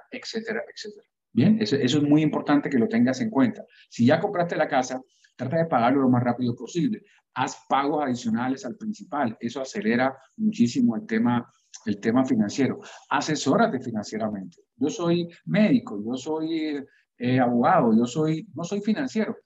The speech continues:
Siéntate con un amigo, con una persona que sepa de finanzas. Siéntate con el banco, siéntate con personas que sepan de, de finanzas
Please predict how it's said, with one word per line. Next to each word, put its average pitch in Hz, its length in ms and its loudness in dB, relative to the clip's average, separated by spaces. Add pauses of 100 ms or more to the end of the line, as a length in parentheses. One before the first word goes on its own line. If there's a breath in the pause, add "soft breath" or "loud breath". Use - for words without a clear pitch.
(140)
Siéntate 220 400 -4
con 196 180 -6
un 202 80 -2
amigo, 180 400 -2
con 113 140 -2
una 165 140 -4
persona 165 280 -8
que 117 120 -8
sepa 170 340 -6
de - 60 -4
finanzas. - 580 -14 (180 soft breath)
Siéntate 175 380 2
con 143 140 4
el 110 80 6
banco, 135 400 2
siéntate 156 340 -2
con 120 160 0
personas 120 360 -4
que 110 120 -8
sepan 110 420 -8 (300 soft breath)
de, 110 260 0
de 113 120 -2
finanzas 113 520 2